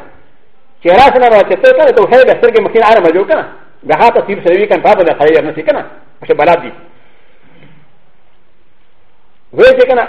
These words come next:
وقد غطي رسومه. مسلې نه پټي. وقد اقدام مقدمین جواب دي.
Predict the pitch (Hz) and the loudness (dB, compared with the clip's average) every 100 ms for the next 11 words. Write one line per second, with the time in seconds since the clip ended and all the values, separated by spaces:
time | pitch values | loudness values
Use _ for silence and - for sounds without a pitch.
0 | - 190 226 269 226 302 302 285 247 233 | -4 -4 0 2 2 0 0 2 2 2
1 | 202 156 143 - - - - - - 160 | -2 -4 -8 -20 -20 -20 -20 -20 -20 -8
2 | 143 185 226 294 320 311 - 139 104 - | -4 0 0 2 2 0 -4 -10 -16 -20
3 | - - - - - - 120 175 - 180 | -20 -20 -20 -20 -20 -6 0 0 0 0
4 | 233 233 202 175 - 247 165 160 160 123 | 2 2 0 0 0 0 2 0 0 -6